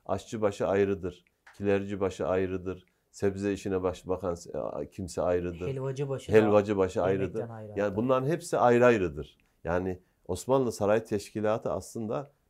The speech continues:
Speaker 1: böyle çok, e, kapsamlı bir şekilde ve herkesin kendine göre iş bölümü,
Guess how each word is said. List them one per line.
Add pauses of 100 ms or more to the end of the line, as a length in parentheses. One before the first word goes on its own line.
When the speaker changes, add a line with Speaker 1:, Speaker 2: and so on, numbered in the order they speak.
Speaker 1:
böyle
çok,
e,
kapsamlı
bir
şekilde (320)
ve
herkesin
kendine
göre (280)
iş
bölümü,